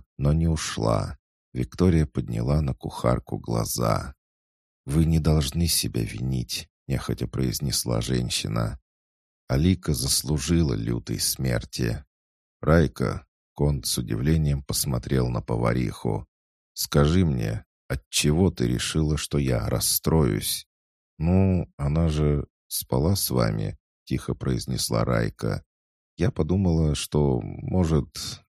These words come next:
ну, если нет, то я пойду". Она дождалась кивка Конта и вышла из комнаты. Виктория задумчиво отпила из бокала, прислушиваясь к ощущениям.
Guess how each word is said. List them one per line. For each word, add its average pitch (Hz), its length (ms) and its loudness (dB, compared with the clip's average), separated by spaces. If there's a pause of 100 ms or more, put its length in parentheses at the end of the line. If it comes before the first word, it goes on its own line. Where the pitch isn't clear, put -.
(120)
ну, 117 500 0 (480)
если 80 360 2
нет, 92 340 2 (180)
то 82 80 0
я 82 120 6
пойду". 90 500 2 (800)
Она 76 240 4
дождалась 65 720 0
кивка 57 480 -2
Конта 71 580 0 (140)
и 87 100 0
вышла 60 440 -2
из 52 180 -2
комнаты. 52 760 -2 (600)
Виктория 76 600 2
задумчиво 58 840 -2
отпила 55 500 -2
из 52 160 -6
бокала, 67 720 0 (100)
прислушиваясь - 840 -4
к - 120 -10
ощущениям. 52 1080 -4